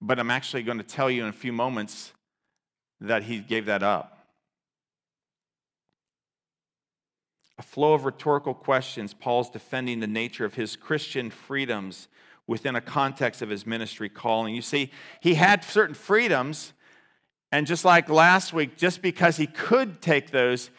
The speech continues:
the question is, should he take those freedoms? Should he himself,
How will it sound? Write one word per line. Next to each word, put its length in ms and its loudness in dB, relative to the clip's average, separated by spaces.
the 80 -8
question 400 2
is, 240 -6
should 460 0
he 160 0
take 340 -4
those 260 -2
freedoms? 680 -8
Should 300 -4
he 280 -2
himself, 640 2